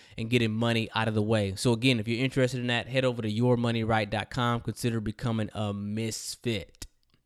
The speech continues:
So with that being said, we're gonna get on in with the program. So how do you talk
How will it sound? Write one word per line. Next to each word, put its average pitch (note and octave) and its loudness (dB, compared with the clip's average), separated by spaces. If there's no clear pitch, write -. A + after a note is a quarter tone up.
So C#3 0
with A#2 -6
that D3 4
being D3 4
said, D#3+ 6
we're F3+ 0
gonna B2+ 2
get B2+ 2
on C3 4
in C3 4
with B2+ 0
the A2 -12
program. C3 0
So E3+ 0
how A#3 4
do A#3 -2
you G#3 -4
talk - -2